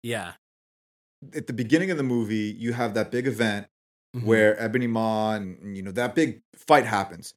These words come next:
Speaker 1: Yeah.
Speaker 2: Thanos has no idea that that fight's happening. He just
Speaker 1: Yeah.
Speaker 2: told Ebony Maw to go and get the Time Stone and bring Doctor Strange if you need, if you need
Speaker 1: Yeah,
Speaker 2: it.
Speaker 1: but he knows the Avengers are on Earth,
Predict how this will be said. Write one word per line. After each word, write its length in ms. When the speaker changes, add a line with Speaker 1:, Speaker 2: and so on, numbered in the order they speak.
Speaker 1:
Yeah. 220
Speaker 2:
Thanos 400
has 180
no 300
idea 400
that 160
that 140
fight's 200
happening. 400
He 100
just 160
Speaker 1:
Yeah. 60
Speaker 2:
told 180
Ebony 300
Maw 420
to 140
go 340
and 100
get 120
the 80
Time 260
Stone 460
and 180
bring 560
Doctor 240
Strange 320
if 140
you 80
need, 420
if 160
you 60
need 160
Speaker 1:
Yeah, 140
Speaker 2:
it. 60
Speaker 1:
but 120
he 120
knows 280
the 100
Avengers 400
are 120
on 100
Earth, 480